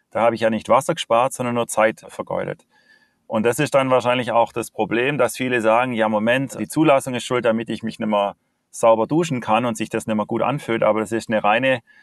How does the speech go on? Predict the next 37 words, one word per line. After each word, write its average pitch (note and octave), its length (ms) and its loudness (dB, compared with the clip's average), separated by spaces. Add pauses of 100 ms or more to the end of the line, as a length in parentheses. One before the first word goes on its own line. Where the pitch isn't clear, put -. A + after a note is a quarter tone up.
(380)
würde G#2+ 200 -4
ich A2+ 140 -8
sagen, B2 460 2
äh, A#2 120 2
Innovationsgeschichte. A#2 1040 0
Also G#2 280 2 (540)
es - 220 -4
gibt C#3+ 300 -2 (320)
richtig C#3+ 400 -2
tolle A2+ 260 2
Brausen C#3 680 -2 (180)
und A2 120 -4
da A2 60 4
bin A#2+ 140 -2
ich G#2+ 80 -6
mir G#2+ 100 0
ganz A#2 260 -2
sicher, A2+ 400 -2
da G#2 180 -2
würden A2+ 200 -2
viele C#3+ 320 -2
Leute, A#2 520 2 (440)
äh, G#2+ 160 0
nicht B2+ 240 -4
merken, A2+ 400 0
wie A2 80 -2
viel G#2+ 200 -2
Liter B2 240 -2
da G#2 120 4
durchgehen. G2+ 540 -4
Wir G2+ 100 -2
haben A#2 220 2
eine, A2 80 0
eine G#2 500 -6
Studie C#3 440 0
auch C3+ 200 2
gemacht, C3 420 -2